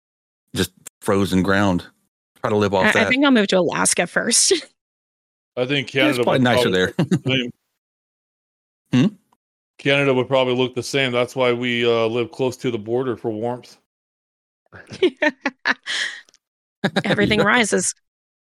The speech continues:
Speaker 3: Oh,
Speaker 1: Yeah,
Speaker 3: Canada's
Speaker 1: yeah.
Speaker 3: huge, right? Like, Canada's the second largest country with landmass, right? So, like, if you go further up north, y-, it's,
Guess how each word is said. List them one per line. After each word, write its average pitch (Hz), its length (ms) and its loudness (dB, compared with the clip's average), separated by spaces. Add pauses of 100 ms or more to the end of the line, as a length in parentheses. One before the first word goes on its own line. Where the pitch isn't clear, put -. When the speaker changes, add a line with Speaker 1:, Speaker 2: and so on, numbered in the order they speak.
Speaker 3:
Oh, 180 160 4
Speaker 1:
Yeah, 107 100 2
Speaker 3:
Canada's 160 440 0
Speaker 1:
yeah. 170 180 0
Speaker 3:
huge, - 60 -8 (200)
right? 147 300 2
Like, 127 240 -2
Canada's 135 420 -2
the 123 80 -10
second 131 480 -2
largest 120 400 -2
country 135 320 -6
with 110 180 -4
landmass, 107 680 -8
right? 120 260 -6
So, 117 200 -4
like, 113 140 -2
if 107 120 -6
you 131 80 -6
go 131 180 -2
further 127 360 -2
up 107 100 -4
north, 113 400 -6
y-, 113 240 -12
it's, 123 240 -10